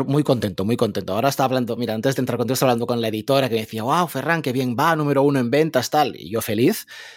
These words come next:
Pero, pero entiendo por qué, porque es un libro que está escrito para gente que no puede leer. Me explico, es decir,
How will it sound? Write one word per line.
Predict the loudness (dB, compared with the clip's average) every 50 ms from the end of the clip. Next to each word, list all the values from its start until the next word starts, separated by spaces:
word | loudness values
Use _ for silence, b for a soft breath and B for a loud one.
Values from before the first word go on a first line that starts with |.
| B B B _
Pero, | -2 -2 -2
pero | 2 0 0
entiendo | 0 2 2 2 2 4 2 2
por | 2 0 -2 -2 -2
qué, | -2 -2 -2 -4 -6 _
porque | -6 -6 -2 0 0
es | 0 0 0
un | 0 0 2
libro | 0 0 0 0 0 0 0 -2 -4 -6 _
que | -4
está | -4 0 0 2
escrito | 0 0 -2 0 0 0 4 4 2 2 2
para | 2 2 2 2
gente | 0 -2 -2 -2 -2 0
que | 2 2
no | 4 4 2 4
puede | 4 4 4 4 0
leer. | -2 -4 -8 -10 -14 -16 _ _ _ _ _ _ _ _ _ _ _ _ _ _ _ _ _ _ _ _ _ _ _ _ _ _ _ _ _ _ _ _
Me | -6 -6
explico, | -6 0 0 0 2 2 -2 -2
es | 0
decir, | 0 0 0 0 -2